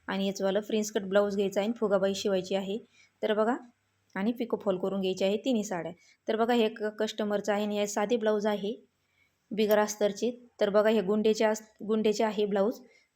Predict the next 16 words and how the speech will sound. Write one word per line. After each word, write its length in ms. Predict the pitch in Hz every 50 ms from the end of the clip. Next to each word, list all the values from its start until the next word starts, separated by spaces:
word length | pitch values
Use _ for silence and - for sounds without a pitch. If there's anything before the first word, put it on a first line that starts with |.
| _ _ _ _ -
तर 140 | 226 - - - - _ _ _ _ _ _ _ _ _ _ _ -
कटोरी 300 | 226 226 226 226 220 220
आहे 140 | 214 214 214
आणि 120 | 214 208
याची 180 | 214 214 233 220
शिलाई 280 | - 226 202 202 202
मी 160 | 196 226 269 - 226
ऐंशी 260 | 233 226 226 233 214
रुपये 220 | 202 190 214 208
घेत 200 | 190 214 196 208
असते 300 | 196 202 - - 208 226 285 - - _ _ _ _ _ _ _ _ _ _ - -
किंवा 180 | 214 214 220 233
नव्वद 300 | 247 269 262 247 208 214
रुपये 220 | 202 190 214 208
घेत 200 | 196 220 233 208
असते. 280 | 185 190 190 - -